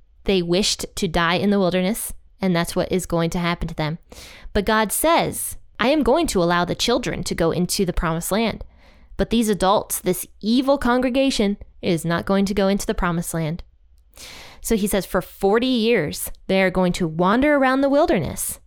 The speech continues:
being unable to enter into the land." So then after this, it says in verse thirty-six that the men that Moses had sent out to spy the land,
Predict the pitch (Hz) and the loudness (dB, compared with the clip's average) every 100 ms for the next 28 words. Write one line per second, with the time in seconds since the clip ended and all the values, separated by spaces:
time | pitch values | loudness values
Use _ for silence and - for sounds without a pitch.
0 | - - 180 - 175 220 - 208 214 208 | -6 -2 0 0 0 0 2 0 2 2
1 | 214 - - 180 185 196 - 175 - 180 | 0 -4 -2 -2 -2 -4 -4 -4 -2 -2
2 | 165 156 160 - - _ - _ - - | -2 -2 -4 -10 -16 _ -20 _ -20 -18
3 | - - - - - 285 294 427 381 - | -16 -16 -18 -14 -2 0 2 2 2 0
4 | 240 302 - - - - - - - - | 0 2 0 -4 -8 -14 -20 -20 -20 -20
5 | - - - 247 233 294 320 269 247 - | -20 -20 -4 0 2 2 4 2 2 2
6 | 233 247 - 175 175 - 202 202 190 190 | 2 0 0 -2 -2 -2 0 2 2 2
7 | - - 208 302 285 185 202 - 214 175 | 0 0 4 4 4 4 2 0 0 2
8 | 202 240 262 269 220 - - 214 214 - | 4 4 2 -2 -4 -4 -2 0 0 0
9 | 196 185 185 - 185 185 170 214 226 165 | -2 -2 -2 -2 -2 0 0 2 0 -2